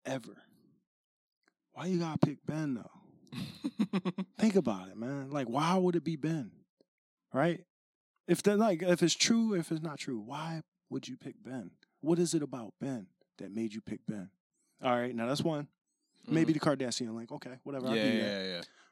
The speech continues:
Speaker 1: Now that's one. And then two, which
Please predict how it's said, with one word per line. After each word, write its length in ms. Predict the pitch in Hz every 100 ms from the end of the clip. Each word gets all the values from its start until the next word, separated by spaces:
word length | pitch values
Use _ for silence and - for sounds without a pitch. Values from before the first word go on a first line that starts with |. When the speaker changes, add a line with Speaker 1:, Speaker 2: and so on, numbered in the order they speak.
| _ -
Speaker 1:
Now 240 | 135 120
that's 180 | 127 -
one. 280 | 165 139 123
And 120 | 120 110
then 140 | 117
two, 340 | - 170 143 - _ _ _ _ _ _ _ _ _ _ _ _ _ _ _ _ _ _ _ -
which 640 | 113 127 123 - - -